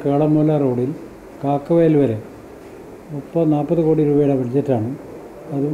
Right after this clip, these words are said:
financial സാങ്ഷനായി. സ്ഥലം പൂർണ്ണമായി വിട്ടുകിട്ടാത്തതുകൊണ്ട് technical സാങ്ഷൻ കി-, നമുക്ക് മേ-, മേടിക്കാൻ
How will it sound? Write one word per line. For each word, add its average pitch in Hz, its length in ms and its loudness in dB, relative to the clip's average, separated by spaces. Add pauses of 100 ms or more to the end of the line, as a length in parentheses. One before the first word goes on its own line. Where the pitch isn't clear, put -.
financial 151 420 0 (100)
സാങ്ഷനായി. 143 520 0 (920)
സ്ഥലം 143 320 0
പൂർണ്ണമായി 156 420 2
വിട്ടുകിട്ടാത്തതുകൊണ്ട് 151 800 0
technical 143 420 -2
സാങ്ഷൻ 139 300 -4 (140)
കി-, 147 160 -6 (140)
നമുക്ക് 139 260 -6 (100)
മേ-, 139 300 0
മേടിക്കാൻ 143 300 0